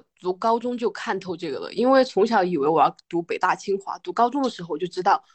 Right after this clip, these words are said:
我是不可能走这条路的，<laughs> 然后我就放下了这个世俗的活法。<laughs> 嗯，确实这两年，我觉得年纪大了之后，这些，这些东西确实看开了，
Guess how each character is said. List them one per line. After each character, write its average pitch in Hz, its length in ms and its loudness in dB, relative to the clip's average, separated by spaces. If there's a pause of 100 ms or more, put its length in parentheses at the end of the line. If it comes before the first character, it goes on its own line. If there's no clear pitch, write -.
(140)
我 151 120 -4
是 214 140 -12
不 - 100 0
可 - 160 -2
能 175 140 -6
走 165 140 -6
这 185 120 -12
条 175 140 0
路 170 160 0
的， - 100 2 (220)
<laughs> 1047 220 -2
然 294 80 4
后 - 40 0 (1160)
我 175 60 -6
就 190 160 -6
放 370 260 4
下 277 160 4
了 - 80 6
这 220 140 0
个 202 100 -2
世 - 160 -10 (560)
俗 240 80 0 (240)
的 339 80 -4 (100)
活 285 320 2 (160)
法。 - 120 0 (1080)
<laughs> - 2000 -4
嗯， 170 500 -18
确 339 180 0
实 - 180 -6
这 302 120 6
两 190 220 4
年， 170 260 2 (800)
我 233 100 4
觉 233 120 6
得 302 40 8
年 254 200 4
纪 285 80 0
大 302 200 8
了 247 40 0
之 226 120 -2
后， 311 220 -2
这 294 160 -4
些， 269 180 -6 (200)
这 294 100 -8
些 277 80 -2
东 254 140 -4
西 240 60 -8
确 220 140 -10
实 208 140 -16
看 185 240 -4
开 165 240 -4
了， 160 100 -12